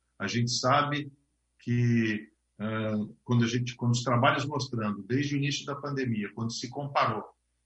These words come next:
pessoas que ficaram doentes pelo vírus, que t-, fumavam, comparando com os que não fumavam,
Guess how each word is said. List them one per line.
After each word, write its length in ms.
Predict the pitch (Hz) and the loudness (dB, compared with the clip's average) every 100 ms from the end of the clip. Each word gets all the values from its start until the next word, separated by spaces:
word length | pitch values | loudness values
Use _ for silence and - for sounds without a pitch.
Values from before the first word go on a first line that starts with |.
| _ _ _ _ _ | _ _ _ _ _
pessoas 520 | 107 104 - 147 160 - | -6 -4 -2 -2 -2 -2
que 120 | 123 | -6
ficaram 760 | - 120 - 131 139 147 143 | -4 -6 0 4 4 2 -2
doentes 680 | 131 123 151 175 170 139 123 | 2 2 2 0 -4 -8 -8
pelo 320 | - 143 143 | -6 -4 -2
vírus, 580 | 120 107 110 113 117 - _ _ _ _ _ _ _ _ _ _ _ _ _ _ _ _ _ - | -2 -4 -4 -4 -6 -8 _ _ _ _ _ _ _ _ _ _ _ _ _ _ _ _ _ -6
que 140 | 117 | -6
t-, 180 | - - - | -6 -10 -4
fumavam, 680 | 170 147 123 107 104 98 - - | 0 4 4 4 0 -6 -10 -4
comparando 640 | 120 123 123 135 139 131 | -2 2 2 2 0 -2
com 80 | 127 | -2
os 100 | - | -2
que 140 | 117 | -2
não 280 | 113 139 185 | 0 0 -2
fumavam, 720 | - 131 113 135 127 - 101 | -4 -2 2 2 0 -2 -10